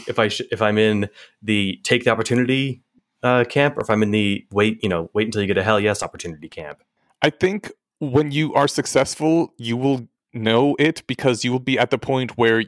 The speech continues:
Speaker 2: you're still trying to say yes to everything and you just fucking can't 'cause there's too much.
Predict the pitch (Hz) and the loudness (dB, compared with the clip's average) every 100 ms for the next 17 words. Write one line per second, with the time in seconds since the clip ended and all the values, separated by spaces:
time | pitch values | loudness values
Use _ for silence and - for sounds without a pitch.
0 | - - 113 - 131 127 131 127 113 131 | -6 -4 -4 0 0 0 0 0 -2 0
1 | 120 120 - 117 113 127 135 135 120 110 | 2 0 0 -2 -2 0 -2 -2 -4 -2
2 | 107 98 - 120 113 - - 110 107 98 | -4 -4 0 2 2 0 -2 -2 -2 -4
3 | 110 98 85 95 95 - - 117 101 90 | -2 -2 -4 -6 -6 -8 -6 -4 -2 -4
4 | - - | -6 -12